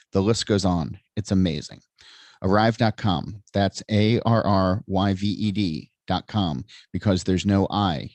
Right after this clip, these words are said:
in Arrived. And we're also sponsored by Blickman Pro Brewing.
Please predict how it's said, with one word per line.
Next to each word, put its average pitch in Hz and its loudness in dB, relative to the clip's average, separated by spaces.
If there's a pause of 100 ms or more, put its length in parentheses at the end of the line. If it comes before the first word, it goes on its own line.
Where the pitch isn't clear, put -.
(120)
in 95 -2
Arrived. 85 -4 (760)
And 113 4
we're 139 4
also 185 0
sponsored 90 -2
by 104 0
Blickman 117 -2
Pro 98 -4
Brewing. 87 -4